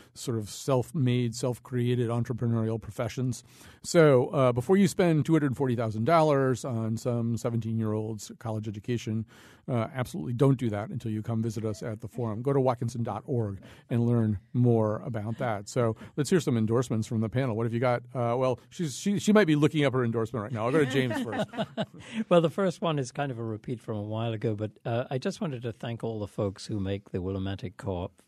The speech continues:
Speaker 2: Food Co-op in, uh, on Valley Street in Willimantic. Thank them for all the work they do. That, that store is just amazing, and the food, the fresh food, the, it's so amazing to have that available in the community, and just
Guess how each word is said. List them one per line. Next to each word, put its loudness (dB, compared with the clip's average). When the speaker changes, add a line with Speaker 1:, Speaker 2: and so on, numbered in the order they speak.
Speaker 2:
Food -6
Co-op -8
in, -4
uh, -6
on -4
Valley -2
Street -4
in -4
Willimantic. -6
Thank -10
them -6
for -8
all -4
the -6
work -8
they -4
do. -6
That, -10
that -6
store -8
is -6
just -6
amazing, -2
and -6
the -8
food, -4
the -6
fresh -4
food, -4
the, -4
it's 0
so 2
amazing 4
to -2
have 0
that 0
available -2
in -4
the -6
community, -4
and -10
just -10